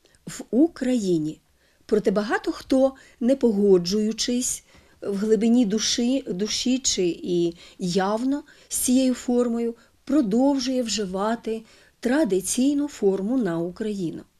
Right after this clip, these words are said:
Коли кинути погляд на зразки художньої літератури,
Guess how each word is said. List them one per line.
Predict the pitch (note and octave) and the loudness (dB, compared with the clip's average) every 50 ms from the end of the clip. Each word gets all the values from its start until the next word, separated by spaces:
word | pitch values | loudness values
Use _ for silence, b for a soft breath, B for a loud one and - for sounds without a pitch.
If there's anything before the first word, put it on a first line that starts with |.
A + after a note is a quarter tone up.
| _ _ b b b b b b b b b b | _ _ b b b b b b b b b b
Коли | - A3 G#3+ A3 | 0 2 2 2
кинути | G#3+ - F4 E4+ E4+ E4+ E4 | 4 6 6 6 6 6 2
погляд | - - B3 B3 A#3+ A3+ A#3+ B3+ A#3+ | 0 2 2 2 2 2 2 0 0
на | A#3 G#3 G#3+ G#3+ | 0 0 0 0
зразки | G3+ G#3+ G#3 G#3+ G#3 - - D4+ D#4 | 0 -2 -2 -2 -2 -2 -2 -4 -4
художньої | - - G3 F3 G3 B3 B3 B3 G#3 G3 G3 | -4 -4 -4 0 0 0 0 0 -2 0 0
літератури, | F#3 F#3 F3+ F3+ E3+ F3 E3+ - G3 G#3 A#3+ C#4 C#4 D#4 | 0 -2 -2 -2 -4 -4 -4 -4 -4 -4 -2 -2 -4 -6